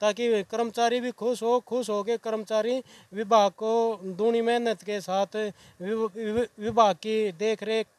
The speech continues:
कर सके, नहरों की देख रेख कर सके, रोडों की देख रेख कर सके, पब्लिक हेल्थ, जल घर की देख रेख कर सके। ऐसा इनके पास कोई, कोई, न तो इनके पास कोई टूल है, न कोई सामग्री है,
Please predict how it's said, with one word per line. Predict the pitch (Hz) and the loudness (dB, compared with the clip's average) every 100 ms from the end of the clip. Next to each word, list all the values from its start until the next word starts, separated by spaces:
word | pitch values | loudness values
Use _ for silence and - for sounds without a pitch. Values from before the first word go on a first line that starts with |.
| 226 | -16
कर | 208 - 220 220 | -16 -8 -4 -4
सके, | 160 143 143 117 _ _ - 165 | -4 -10 -12 -18 _ _ -14 -2
नहरों | 202 240 233 | 2 4 4
की | 214 220 | 2 -2
देख | 220 226 180 | 0 -2 0
रेख | 233 226 - - | -2 -4 -10 -6
कर | 226 | -6
सके, | - 202 180 143 - _ _ | -6 -8 -8 -8 -12 _ _
रोडों | 170 190 233 247 | -4 0 4 4
की | 233 233 | 4 -2
देख | 233 233 196 | 0 0 0
रेख | 233 220 _ | -2 -4 _
कर | 240 220 | -8 -8
सके, | - 220 208 | -8 -6 -6
पब्लिक | 165 214 233 247 214 | -4 -6 0 0 2
हेल्थ, | 208 208 220 226 - - - | 2 2 -2 -4 -6 -14 -10
जल | 151 240 | 0 0
घर | 226 220 | 2 0
की | 214 240 | 0 -4
देख | 214 240 | 0 0
रेख | 196 226 | 0 -6
कर | - 233 | -4 -8
सके। | 156 165 170 139 120 _ _ _ _ _ _ 190 | -8 -10 -10 -10 -12 _ _ _ _ _ _ 0
ऐसा | 208 233 | 2 4
इनके | 240 240 226 | 2 2 -2
पास | 202 220 202 | 0 0 0
कोई, | - 226 233 214 | 0 0 2 -2
कोई, | - 226 226 220 | -2 0 0 0
न | 185 196 220 | -2 -2 -2
तो | 226 220 | 0 0
इनके | 226 208 | 0 -4
पास | 202 208 202 | -4 -2 -2
कोई | - 208 | -2 -6
टूल | 180 208 233 226 | -6 -6 -4 -2
है, | 226 | -2
न | 220 208 | -2 -4
कोई | 208 175 | -4 -6
सामग्री | 175 180 175 208 247 | -6 -6 -6 -6 -4
है, | 233 214 | -4 -4